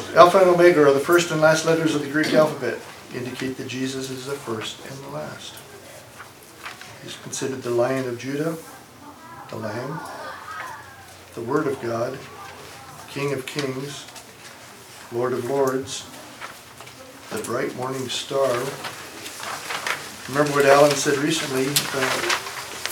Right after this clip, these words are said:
Christ was the Messiah. Christ, or Messiah equal Christ,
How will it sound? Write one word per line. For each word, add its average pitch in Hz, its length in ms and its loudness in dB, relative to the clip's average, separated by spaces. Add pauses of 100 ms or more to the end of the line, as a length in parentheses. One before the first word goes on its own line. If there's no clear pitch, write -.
Christ 139 280 6
was 135 160 6
the 143 60 0
Messiah. 135 540 4 (600)
Christ, 139 360 0
or 127 60 0 (100)
Messiah 151 420 4
equal 151 300 -2
Christ, 123 480 0